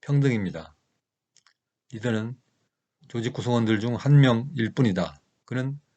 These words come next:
물론 다른 조직 구성원들보다 경험이 더 풍부하겠지만 다른 구성원들보다 더 비중 있게 대접받아서는 안 된다는 것입니다. 둘째, 집단의 비전입니다.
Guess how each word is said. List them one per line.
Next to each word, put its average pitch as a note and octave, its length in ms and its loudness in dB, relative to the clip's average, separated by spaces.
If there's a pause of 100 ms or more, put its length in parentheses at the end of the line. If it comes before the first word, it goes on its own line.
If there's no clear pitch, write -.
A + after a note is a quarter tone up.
(320)
물론 A2+ 180 -8
다른 A2+ 200 -2
조직 A2 200 -4
구성원들보다 G#2+ 540 -2
경험이 A2 280 0
더 G#2 140 -2
풍부하겠지만 A2+ 640 -2 (640)
다른 A#2 220 -8
구성원들보다 A2 580 -2
더 A#2+ 320 2
비중 A#2 220 0
있게 A2 140 0
대접받아서는 G2+ 540 0
안 G2 60 -4
된다는 G2+ 300 -2
것입니다. F2+ 440 -10 (2000)
둘째, G#2+ 340 -10 (720)
집단의 B2 400 -4
비전입니다. G#2 680 -2